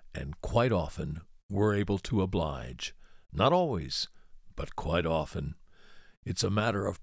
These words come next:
pride and considerable feel-good for us that we've got that sort of flexibility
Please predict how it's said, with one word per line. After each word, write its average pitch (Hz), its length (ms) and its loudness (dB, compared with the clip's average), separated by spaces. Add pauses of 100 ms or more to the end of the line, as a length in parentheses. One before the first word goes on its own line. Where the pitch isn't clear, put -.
pride 71 720 -2 (380)
and 110 240 2
considerable 151 640 4
feel-good 85 680 2
for 76 320 -2
us - 380 -4 (800)
that 80 160 0
we've 104 220 2
got 104 180 2
that 127 220 4
sort 131 220 4
of 117 60 -2
flexibility 107 840 0